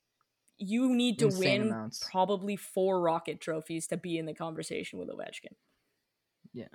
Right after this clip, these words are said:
Speaker 2: Do you think, uh, Stamkos would have been there with Ovechkin if he never, uh, kinda had all those consistent injuries in his early to mid twenties?
Speaker 1: I don't.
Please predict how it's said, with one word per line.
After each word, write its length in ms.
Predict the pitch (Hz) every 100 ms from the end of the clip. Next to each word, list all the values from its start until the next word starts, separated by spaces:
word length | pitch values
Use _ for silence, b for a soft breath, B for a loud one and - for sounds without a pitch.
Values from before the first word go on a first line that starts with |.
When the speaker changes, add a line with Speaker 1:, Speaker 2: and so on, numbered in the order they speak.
| 139
Speaker 2:
Do 120 | 147
you 80 | 175
think, 520 | 170 185 175 - - -
uh, 420 | 139 139 131 127
Stamkos 680 | 123 - 143 131 143 147 139
would 80 | 143
have 80 | 139
been 320 | 147 160 143 -
there 260 | 147 151
with 180 | 151 139
Ovechkin 500 | 139 131 131 - 147
if 100 | 127
he 80 | -
never, 360 | 127 117 123 117
uh, 260 | 117 120 120
kinda 200 | - 127
had 280 | 123 123 113 -
all 140 | 127
those 180 | 123 117
consistent 520 | - 135 131 - 123
injuries 480 | 123 127 143 139 -
in 120 | 139
his 140 | 123
early 460 | 110 127 127 123 120 b b b b -
to 80 | 135
mid 300 | 131 131 127
twenties? 580 | 170 160 170 160 - - _ _ _ _ _ _ - -
Speaker 1:
I 140 | 170
don't. 380 | 170 160 147 151